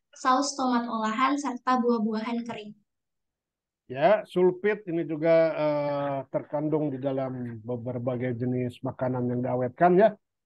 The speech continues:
Speaker 2: Terutama yang difermentasikan seperti keju, ya. Kemudian, eh, juga jenis makanan lainnya yang mengandung sulfit, antara lain sari buah apel, ya, buah zaitun, minuman kemasan, sosis, burger,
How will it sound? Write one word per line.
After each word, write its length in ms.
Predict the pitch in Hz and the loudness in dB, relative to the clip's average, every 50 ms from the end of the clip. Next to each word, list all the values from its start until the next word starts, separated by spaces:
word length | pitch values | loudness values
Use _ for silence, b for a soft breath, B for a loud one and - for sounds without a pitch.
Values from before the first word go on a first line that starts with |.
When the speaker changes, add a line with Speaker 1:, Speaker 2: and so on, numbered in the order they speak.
| _ _ _ _ _ _ _ _ _ _ _ _ _ _ _ _ _ _ _ | _ _ _ _ _ _ _ _ _ _ _ _ _ _ _ _ _ _ _
Speaker 2:
Terutama 400 | - 117 110 101 139 131 135 135 | -12 -12 -6 -4 -2 0 2 2
yang 240 | 135 139 135 135 143 | 2 2 2 4 6
difermentasikan 1300 | 170 170 170 - - 170 165 160 170 175 170 165 170 180 170 165 - 185 185 190 208 202 185 160 147 | 6 6 4 4 4 4 4 4 4 4 2 4 4 2 2 2 0 -6 -2 4 4 4 4 4 0
seperti 480 | - 135 123 - 139 123 _ 160 151 - | -6 -8 -8 -6 -8 -6 _ -10 -10 -6
keju, 480 | - 175 156 156 233 220 190 143 - - 135 | -6 -6 -2 -2 0 0 0 -2 -4 -10 -8
ya. 160 | 135 156 165 160 - _ _ _ _ _ _ _ _ _ _ _ _ _ _ _ _ _ _ _ _ _ _ _ _ _ _ _ _ _ | -4 -4 -4 -4 -6 _ _ _ _ _ _ _ _ _ _ _ _ _ _ _ _ _ _ _ _ _ _ _ _ _ _ _ _ _
Kemudian, 800 | 113 117 120 123 123 123 123 131 131 135 135 135 135 131 131 127 | -16 -14 -12 -12 -12 -10 -8 -4 -4 -4 -2 -4 -4 -6 -6 -8
eh, 200 | 131 131 127 127 120 | -6 -6 -6 -6 -6
juga 400 | 123 127 123 131 147 156 156 147 | -6 -4 2 4 6 8 8 6
jenis 320 | 131 139 135 127 - - | 6 2 0 0 -2 -6
makanan 400 | 135 127 - - 127 127 131 127 | -8 -8 -6 -6 -4 -4 -4 -4
lainnya 320 | 127 127 127 127 135 143 139 135 | -4 -4 -4 0 0 2 2 2
yang 80 | 123 131 | 0 0
mengandung 240 | 127 127 123 123 | -4 -4 -4 -6
sulfit, 480 | - - 135 123 - - 170 175 185 185 - 131 | -6 -6 -6 -6 -2 2 2 2 2 2 -2 -6
antara 400 | 123 113 127 127 123 123 127 127 | -6 -6 -6 -6 -4 -4 -4 -4
lain 160 | 123 120 120 | -6 -6 -6
sari 160 | 131 135 131 | -4 -4 -2
buah 320 | 127 123 127 127 139 143 | -2 -2 -2 -2 -2 2
apel, 480 | - 190 185 185 180 180 175 175 175 185 | 4 6 8 10 10 8 8 8 8 6
ya, 60 | 202 196 196 | 6 4 0
buah 240 | _ - 123 120 113 | _ -8 -8 -6 -6
zaitun, 720 | 113 120 135 151 151 _ - 185 180 180 180 175 170 175 180 - _ _ _ _ _ _ _ _ _ _ _ _ _ _ _ _ _ _ _ _ _ _ _ - | -4 -2 -2 -4 -2 _ 0 2 4 4 2 0 -2 -6 -10 -14 _ _ _ _ _ _ _ _ _ _ _ _ _ _ _ _ _ _ _ _ _ _ _ -12
minuman 400 | 117 120 127 127 123 123 123 123 | -10 -8 -8 -6 -6 -6 -6 -6
kemasan, 560 | 120 - 123 139 165 165 156 - 165 170 170 - - | -6 -6 -2 0 0 0 0 2 2 2 2 2 -2
sosis, 480 | - 160 160 156 - - 180 165 - | -2 -2 -2 -2 -4 -4 -4 -4 -4
burger, 480 | - 139 147 151 160 151 143 160 156 | -2 0 0 0 0 -2 -4 -4 -4